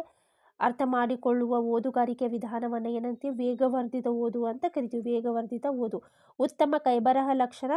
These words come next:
ಕಾಗುಣಿತ ಕ್ರಮಬದ್ಧವನ್ನ ಹೊಂದಿರುವಂತ ಲಕ್ಷಣಕ್ಕೆ ಉತ್ತಮ ಕೈಗುಣಿತ ಲಕ್ಷಣ ಅಂತ ಕರಿತೀವಿ.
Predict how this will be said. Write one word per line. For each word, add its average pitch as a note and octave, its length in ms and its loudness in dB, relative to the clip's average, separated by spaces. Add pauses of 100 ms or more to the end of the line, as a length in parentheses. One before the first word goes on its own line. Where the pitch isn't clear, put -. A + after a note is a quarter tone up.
(480)
ಕಾಗುಣಿತ B3+ 720 4
ಕ್ರಮಬದ್ಧವನ್ನ A#3 840 -2
ಹೊಂದಿರುವಂತ A3+ 600 -4
ಲಕ್ಷಣಕ್ಕೆ A3+ 840 -6 (120)
ಉತ್ತಮ A#3+ 480 0
ಕೈಗುಣಿತ A#3+ 600 -2
ಲಕ್ಷಣ A3 380 -8
ಅಂತ A3 160 -8
ಕರಿತೀವಿ. A3+ 460 -6